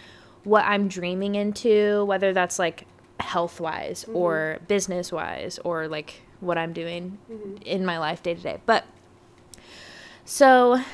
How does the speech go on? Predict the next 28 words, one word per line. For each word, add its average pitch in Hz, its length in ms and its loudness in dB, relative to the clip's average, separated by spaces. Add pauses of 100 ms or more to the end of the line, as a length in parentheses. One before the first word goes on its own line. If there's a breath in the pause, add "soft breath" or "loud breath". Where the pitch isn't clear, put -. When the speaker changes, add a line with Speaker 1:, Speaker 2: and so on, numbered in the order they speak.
(140 loud breath)
Speaker 1:
I - 100 4
was 262 100 4
dreaming 302 280 0
into 277 240 2
a 208 40 2
lot 208 200 4
of 202 80 -4
things 202 280 -2
with 190 140 -10
them, 185 360 -2 (260 loud breath)
and 185 240 -2
then 180 440 -2 (300 loud breath)
it 196 100 -4
kind 202 200 0
of 196 80 -2
turned 190 300 -2
into 180 600 -2
more 175 220 -4
of, 170 80 -6
like, 165 160 -4
"Okay, 170 420 -2
what 202 240 6
am 240 140 4
I, 180 300 0 (360)
like, 160 300 -8
personally - 460 -4
passionate 160 420 -8
about?" 98 300 -6